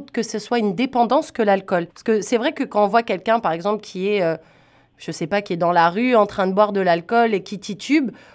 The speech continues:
on va se dire, « Ah, la pauvre, elle est, elle est pas bien. » Quelqu'un qui fume un joint dans la rue, qui rigole, qui fait des blagues,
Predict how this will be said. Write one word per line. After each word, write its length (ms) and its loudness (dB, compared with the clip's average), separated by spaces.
on 80 0
va 140 4
se 40 -2
dire, « 240 -2
Ah, 160 6
la 140 -2
pauvre, 420 0
elle 140 0
est, 140 -2
elle 160 0
est 100 -2
pas 260 2
bien. » 240 0
Quelqu'un 320 2
qui 160 -2
fume 240 2
un 100 6
joint 400 4
dans 160 6
la 160 6
rue, 540 4
qui 180 -4
rigole, 540 2
qui 120 -12
fait 140 -4
des 120 0
blagues, 240 4